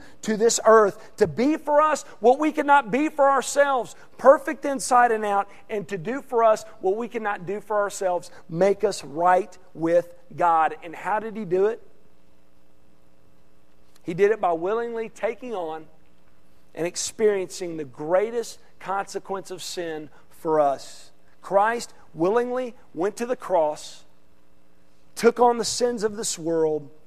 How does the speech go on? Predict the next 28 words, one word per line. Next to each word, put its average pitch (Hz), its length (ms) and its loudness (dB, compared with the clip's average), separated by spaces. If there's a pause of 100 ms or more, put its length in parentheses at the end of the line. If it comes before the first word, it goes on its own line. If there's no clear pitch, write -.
(220)
your 202 180 6
sins 214 440 -4
and 196 100 -8
my 196 200 -6
sins, 165 680 -12 (920)
and 180 80 -6
He 196 60 2
was 180 140 -2
put - 280 -4
to 240 80 -8
death 180 380 0
in 208 100 -4
our 202 140 -2
place 175 720 -4 (680)
so 185 180 -2
that 165 60 0
we 180 160 2
could 175 160 -8
be 170 100 -2
made 160 200 0
right 151 340 2
with 151 160 -14
God. 143 340 -8 (1040)
Christ 240 460 4
experienced 220 720 -10
death 269 340 2
for 185 160 -4
us, - 480 -12